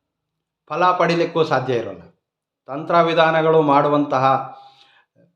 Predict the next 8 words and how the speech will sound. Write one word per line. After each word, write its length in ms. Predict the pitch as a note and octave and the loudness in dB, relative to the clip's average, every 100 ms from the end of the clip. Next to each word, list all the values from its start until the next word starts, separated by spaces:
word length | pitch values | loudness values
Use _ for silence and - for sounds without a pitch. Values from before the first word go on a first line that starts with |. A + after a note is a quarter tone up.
| B2+ | -12
ವಿಧಿ 320 | C3+ D3+ G#3 | -6 2 4
ವಿಧಾನಗಳನ್ನು 720 | F#3+ F3 E3+ E3 D#3 D3 C#3+ | 4 4 2 2 2 2 2
ಅನುಸರಿಸಿ 880 | C3 B2+ B2 B2+ C3 D#3+ F3 - - | 0 -2 -4 -6 -6 -10 -10 -14 -10
ಅದು 180 | C3 C3+ | -8 -2
ಮಾಡುವಂತಹ 800 | C3 C#3 C#3+ C3+ C3+ B2 B2 A#2 | 2 2 2 0 -4 -6 -6 -6
ದಿನಗಳಿರಬಹುದು. 840 | B2+ C#3 C#3 C#3+ C#3 C3+ D3 E3+ | -4 -2 0 0 -2 -2 -4 -4
ಆ 140 | C3 C3 | -2 -2
ಸಮಯದಲ್ಲಿ 840 | C3 C3+ D#3 F3 E3+ E3+ F3 D3+ | 0 0 2 2 4 4 2 2